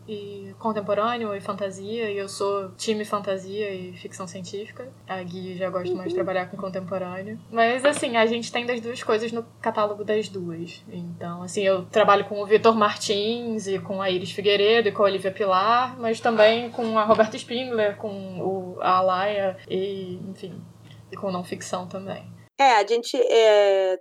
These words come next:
Speaker 3: tem também, né, a gente tem uns nomes grandes, tipo a Pão Gonçalves, Isabel Rodrigues, os meninos do Pedrugo, é, tem a Bárbara Moraes, da trilogia Anômalos, a Daisy Dantas, a Fernanda Niedo, Como Realmente. Então a gente tem uma galera bem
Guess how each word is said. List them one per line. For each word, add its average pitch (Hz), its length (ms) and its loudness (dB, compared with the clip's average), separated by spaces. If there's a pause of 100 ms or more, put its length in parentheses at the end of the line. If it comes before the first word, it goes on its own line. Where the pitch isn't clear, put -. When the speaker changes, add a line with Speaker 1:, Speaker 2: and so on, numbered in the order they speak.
Speaker 3:
tem 220 220 2
também, 226 480 -2
né, 247 220 0
a 208 40 -2
gente 202 160 -6
tem 214 180 -4
uns 202 120 -4
nomes 196 280 -2
grandes, 190 440 0
tipo - 160 0
a - 20 4
Pão 202 180 2
Gonçalves, 190 680 2
Isabel 180 300 2
Rodrigues, 185 840 2
os 180 340 0
meninos 185 320 0
do 196 100 2
Pedrugo, 196 920 6 (160)
é, 175 540 0
tem 208 120 2
a 196 60 4
Bárbara 190 340 6
Moraes, 202 600 8
da 180 80 4
trilogia 180 440 2
Anômalos, 180 640 -2
a 180 100 2
Daisy 185 420 2
Dantas, 180 640 0
a 185 80 4
Fernanda 202 380 0
Niedo, 202 320 6
Como 202 200 2
Realmente. 190 680 -2
Então - 140 -10
a 196 80 -4
gente 208 160 0
tem 214 100 -6
uma 214 100 -2
galera 208 320 0
bem 247 480 -6